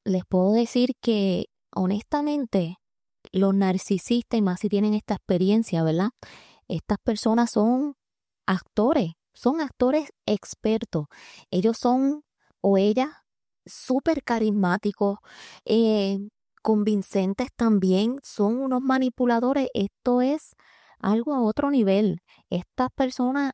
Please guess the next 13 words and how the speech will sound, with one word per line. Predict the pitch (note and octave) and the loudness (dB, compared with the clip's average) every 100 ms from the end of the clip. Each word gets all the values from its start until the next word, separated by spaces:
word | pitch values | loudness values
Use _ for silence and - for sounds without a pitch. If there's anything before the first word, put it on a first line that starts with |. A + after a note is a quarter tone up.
| _ - | _ -4
utilizan | A3+ A3+ G#3 G#3 A3 C4+ C4+ B3+ A3 A3 _ _ _ _ | -4 0 0 0 -2 -4 -2 -2 -2 -6 _ _ _ _
la | G#3+ G#3+ | -2 0
técnica | G3+ B3 C4+ C#4 C4 A#3 A3 | 2 0 0 -2 -2 0 0
de, | G3 F#3+ F#3 E3+ E3+ _ _ - | 2 2 0 -4 -8 _ _ -4
como | G3+ G3 | 0 0
tal, | F#3 G#3 | 0 -2
entre | A#3+ - C4+ | -2 -4 -2
comillas, | C4 C4+ C4+ | -2 0 0
de | A3+ G3+ | 0 0
proyección. | F#3+ F#3 E3+ E3+ - G3+ G#3+ A3 A3+ - - - | 0 0 0 -4 -4 -2 0 0 -4 -12 -20 -4
En | G3+ | 0
otras | G#3+ B3+ C#4+ | 0 0 -4
palabras, | - B3+ G3+ E3 E3+ | -2 0 0 0 -4